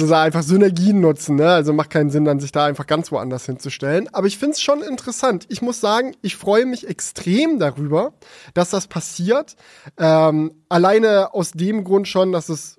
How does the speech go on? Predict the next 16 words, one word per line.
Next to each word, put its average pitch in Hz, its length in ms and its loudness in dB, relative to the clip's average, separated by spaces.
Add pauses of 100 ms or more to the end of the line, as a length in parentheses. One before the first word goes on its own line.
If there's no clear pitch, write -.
furchtbar 226 460 0
beruhigend 196 640 0
ist 214 240 -6
zu 165 180 -8
wissen, 208 380 -4 (280)
dass 170 240 0
man, 160 300 2
äh, 147 520 0 (520)
technologiemäßig 208 1080 0
jetzt 170 220 -4
nicht 202 280 -2 (100)
komplett 254 560 -2
von 190 200 -4
Asien 185 440 -4
abhängig 165 480 -8
ist, 269 300 -10